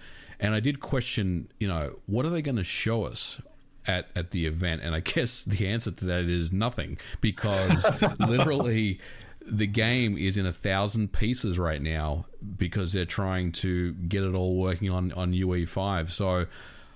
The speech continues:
Speaker 1: I think maybe, you know, it was a bit of a misstep. I, I agree with you. I, I do wish, you know, i-, if, if Ninja Theory was gonna be at this event, they should have showed something. They didn't. And I do agree that it was a misstep, but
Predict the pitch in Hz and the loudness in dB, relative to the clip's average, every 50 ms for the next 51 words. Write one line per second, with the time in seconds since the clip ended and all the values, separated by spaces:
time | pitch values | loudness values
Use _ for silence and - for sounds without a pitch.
0 | - - - - 110 110 - - 135 135 131 - - - - - - - - 113 | -20 -20 -4 0 0 0 0 0 0 0 0 -2 -4 -12 -18 -20 -12 -2 0 2
1 | 101 104 107 113 113 113 107 110 107 104 98 - - - - - 110 104 98 92 | 2 4 4 4 4 4 4 2 2 2 0 -2 -6 -10 -4 0 2 2 2 2
2 | - - 107 110 101 98 98 101 113 113 104 101 95 95 104 101 - - 120 107 | 0 0 -2 -2 0 0 0 2 2 2 2 2 2 2 2 0 0 0 0 0
3 | 104 - 113 113 - - 127 135 135 117 120 113 120 127 127 - 131 127 104 87 | 0 0 -2 -4 -2 0 0 -2 0 2 2 2 2 2 2 0 0 0 2 0
4 | 92 92 - - 92 87 95 - - 123 135 139 127 120 113 104 - - - - | -2 -2 -2 -4 -2 -2 -2 0 2 2 2 4 4 2 2 2 0 -2 -4 -6
5 | - - - - - 107 101 90 87 90 85 - - 98 101 - - 107 - - | -8 -16 -10 -4 -2 0 0 2 0 0 -2 -4 -4 -6 -4 -2 -4 -4 -4 -6
6 | - - 113 101 101 117 135 156 147 127 - - 135 127 113 101 - 113 110 98 | -6 -4 -4 -2 0 0 0 0 0 0 0 0 2 2 0 0 0 -2 -2 0
7 | 95 101 101 - 101 95 - - 117 104 - 104 95 104 98 104 101 - 92 87 | 0 -2 -2 0 -2 -4 -2 -2 -4 -2 -2 -2 0 0 0 0 0 -2 -4 -2
8 | - - 135 113 98 - - 98 101 104 - 117 110 107 - - 113 117 117 113 | -2 0 0 0 0 0 0 0 0 0 -2 -2 -2 -2 -2 -2 -2 0 0 -2
9 | 117 - - - - - - - - - - - 95 98 92 90 - 98 98 113 | -4 -8 -16 -18 -20 -20 -20 -20 -20 -20 -4 0 0 0 2 2 2 2 4 4
10 | 123 127 - - - - - 98 92 90 - - 98 98 101 101 131 139 143 127 | 2 2 -2 -10 -10 -4 -2 -2 -2 -2 -2 -4 -4 -2 0 2 2 2 2 2
11 | 117 117 107 104 98 98 87 - 76 87 92 90 92 101 98 - - 107 101 104 | 2 2 2 2 2 0 -2 -2 -2 -2 0 2 2 0 0 -2 -2 0 0 2
12 | 101 104 101 - - - - 98 107 90 - - - 98 95 90 90 76 | 2 2 0 0 -2 -2 0 -2 -2 -2 -6 -6 -2 0 0 0 0 -2